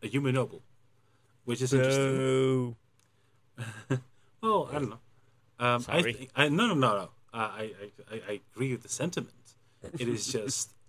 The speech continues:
Speaker 1: it is a very honest and responsible handling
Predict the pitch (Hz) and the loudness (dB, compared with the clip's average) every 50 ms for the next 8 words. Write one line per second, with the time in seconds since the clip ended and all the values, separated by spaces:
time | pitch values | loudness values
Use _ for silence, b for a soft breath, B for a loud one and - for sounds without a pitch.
0 | - _ _ _ _ _ _ _ _ _ _ 127 131 131 - 175 196 - - - | -20 _ _ _ _ _ _ _ _ _ _ 0 0 2 2 0 0 0 -2 -4
1 | - 127 127 117 113 - 131 127 123 123 123 123 - - - 104 110 117 135 139 | -2 0 0 0 2 2 2 2 2 0 -2 -4 -8 -6 -4 -4 -2 -2 -4 -4
2 | 131 - - - - 120 117 110 107 104 - - - - 107 120 127 127 127 131 | -6 -8 -10 -10 -10 -8 -8 -6 -6 -6 -8 -8 -6 -4 -4 -4 -4 -2 -2 -2
3 | 113 - - 110 110 113 113 113 113 117 117 117 113 110 | -2 -2 -4 -4 -4 -4 -4 -4 -4 -4 -4 -4 -6 -8